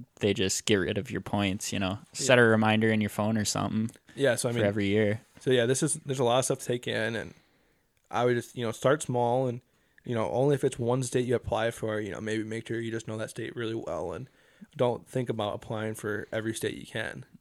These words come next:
Speaker 1: No.
Speaker 2: Because that can be a both, not, not just a financial burden, but also just, like, a big headache before you know it, you're, like, overwhelmed with information.
Speaker 1: Yeah, I'd be pretty broke.
Speaker 2: <laughs> Yeah.
Speaker 1: <laughs>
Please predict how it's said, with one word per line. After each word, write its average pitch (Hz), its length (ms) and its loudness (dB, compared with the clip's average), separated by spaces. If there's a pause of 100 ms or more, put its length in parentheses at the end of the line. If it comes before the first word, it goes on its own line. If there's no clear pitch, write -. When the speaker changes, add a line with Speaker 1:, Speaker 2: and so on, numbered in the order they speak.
(100)
Speaker 1:
No. 101 380 -4 (180)
Speaker 2:
Because 117 220 0
that 120 160 6
can 120 80 -4
be 117 80 0
a 110 60 -2
both, 117 300 -4
not, 113 260 -6 (140)
not 143 220 0
just 135 180 2
a 117 60 -2
financial 113 460 -4
burden, 107 360 -6
but - 120 -6
also 113 280 -2
just, 113 200 -4
like, 113 120 -6
a - 60 -6
big 117 260 -2
headache - 440 -4
before 123 300 -8
you 120 60 -4
know 113 180 -2
it, 113 80 -4
you're, 117 100 -2
like, 117 160 -6
overwhelmed 123 440 -4
with 117 120 -8
information. 127 640 -10 (120)
Speaker 1:
Yeah, 101 140 -2
I'd - 100 -6
be 113 120 -2
pretty 110 260 -4
broke. 113 500 -4
Speaker 2:
<laughs> - 60 -20
Yeah. 127 580 0 (260)
Speaker 1:
<laughs> 165 100 2